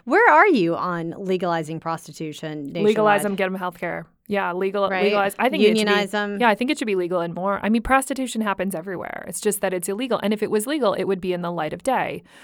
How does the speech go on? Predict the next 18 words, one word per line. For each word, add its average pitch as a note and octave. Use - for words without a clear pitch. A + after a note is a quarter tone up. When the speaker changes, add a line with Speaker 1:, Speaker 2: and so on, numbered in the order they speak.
Speaker 2:
So, A3+
you A#3
know, A#3
part C#4
of G3+
the, F#3
part B3
of A#3+
the -
anti, G3
the F3
people G3
that F3+
want F3
to E3+
make F3
prostitution F3+
illegal, A3